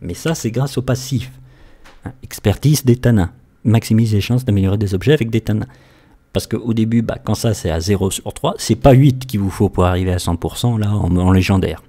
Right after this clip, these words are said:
Ça va être beaucoup plus. Donc ça, c'est très pratique pour réduire le nombre de tanins dont vous allez avoir besoin pour arriver à cent pour cent. Ce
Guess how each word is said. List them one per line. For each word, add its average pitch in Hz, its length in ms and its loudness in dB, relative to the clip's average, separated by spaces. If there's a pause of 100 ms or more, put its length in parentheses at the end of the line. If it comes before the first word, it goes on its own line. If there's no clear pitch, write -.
(760)
Ça 107 140 0
va 110 100 6
être 127 100 4
beaucoup 110 260 0
plus. - 340 -12 (400)
Donc - 180 -10
ça, 127 240 -2
c'est - 180 -12
très - 160 -6
pratique 135 420 -4
pour - 280 -8
réduire - 640 -6 (180)
le 95 120 -2
nombre 110 180 2
de 98 80 0
tanins 98 340 -2 (140)
dont 113 180 2
vous 101 140 0
allez 95 120 0
avoir 85 220 -2
besoin 120 400 -4 (560)
pour 139 200 4
arriver 98 440 2
à 107 80 -2
cent 117 160 -2
pour 101 180 -4
cent. - 160 -12 (840)
Ce - 100 -20